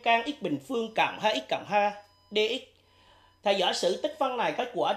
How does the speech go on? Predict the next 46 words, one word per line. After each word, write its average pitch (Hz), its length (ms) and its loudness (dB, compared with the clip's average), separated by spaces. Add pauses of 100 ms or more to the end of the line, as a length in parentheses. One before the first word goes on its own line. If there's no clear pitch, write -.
(140)
biểu 185 180 -4
diễn 170 180 -8
dưới 240 160 -10
dạng 165 200 0 (140)
căn 247 260 2
A 240 320 -4
trừ 165 200 -2 (140)
căn 220 240 0
B 220 40 -4 (500)
với 220 220 2
A 240 180 2
B 208 80 0
là 214 320 0
các - 120 -12
số 233 120 -6
nguyên 208 260 -8
dương. 196 300 -6 (580)
Em 214 220 6
hãy 151 100 0 (120)
tính 254 240 0 (460)
x 233 200 4 (260)
bằng 139 340 0
A 165 280 4
trừ 135 180 -2
B. 131 40 -2 (1040)
Thì 214 100 2
thực 214 200 0
chất 285 200 2
đây 247 180 8
là 220 60 0
một 165 100 -2
câu 226 100 6
hỏi 156 240 6
tính 269 140 0
tích 294 140 -6 (100)
phân, 233 280 2 (560)
nhưng 269 400 2
thầy 175 240 6
phải 175 100 -2
đạt 180 200 4
cái 233 120 -6
dạng 175 140 4
hình 156 140 -4
thức 233 140 -6
trắc 277 140 -4
nghiệm. 165 280 0